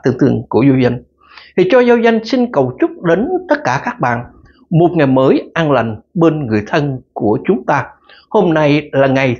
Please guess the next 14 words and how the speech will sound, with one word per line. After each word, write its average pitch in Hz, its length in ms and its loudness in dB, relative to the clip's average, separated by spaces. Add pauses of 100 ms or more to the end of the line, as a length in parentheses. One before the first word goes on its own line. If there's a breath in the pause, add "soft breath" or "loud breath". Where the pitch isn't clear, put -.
thứ 262 120 4
năm, 208 200 2 (440)
hai 233 200 0
mươi 196 220 2
tám 214 360 -2 (800)
tháng 214 480 -2
mười 127 140 4
một 107 400 -2 (100)
của 147 160 0
năm 160 240 0
hai 151 120 0
nghìn 101 180 -2 (100)
không 147 280 -4
trăm 135 200 -2